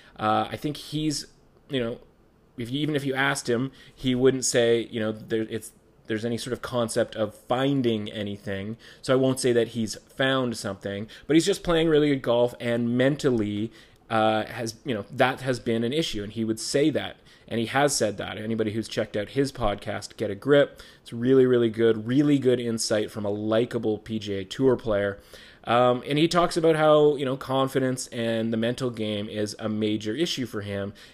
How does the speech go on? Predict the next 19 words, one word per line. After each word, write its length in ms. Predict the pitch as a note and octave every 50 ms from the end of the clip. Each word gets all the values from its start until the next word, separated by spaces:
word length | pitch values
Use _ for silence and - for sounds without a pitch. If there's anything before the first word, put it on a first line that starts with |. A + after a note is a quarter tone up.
| - _
and 320 | - A2 A2 A2 A2 A2 A2+
he's 340 | - A2 G#2+ A2 A2 G#2 A#2
improved 480 | A#2 G#2 - - C#3 D#3 D#3+ D3 A#2+
on 200 | A#2+ G#2+ G#2 G2+
that 280 | G2 F#2+ G2+ G2+ - -
a 40 | A2
great 320 | G#2+ G#2+ G2+ G2 G2 -
deal 240 | - B2 A#2+ A2+ A2
recently. 580 | A2 B2 C#3 C3 - A2 - - G2 - - - _ - - - - -
So 160 | - - C#3
at 80 | C#3+ -
plus 180 | - F#3 F#3
three 180 | - G3 F#3+ F#3
thirty-three, 520 | F#3 F#3 E3+ D#3+ D#3 - E3 E3 E3 E3
giving 260 | D#3 D3 D3 C#3 C3+
him 140 | C3+ C3+ A#2+
four 500 | - - - _ - - D#3+ D#3+ E3 E3+
full 320 | E3+ - - E3 D3+ D3 C#3+
rounds, 540 | C3+ C3+ C3+ C3 C3 C3 C3 C3 C3 -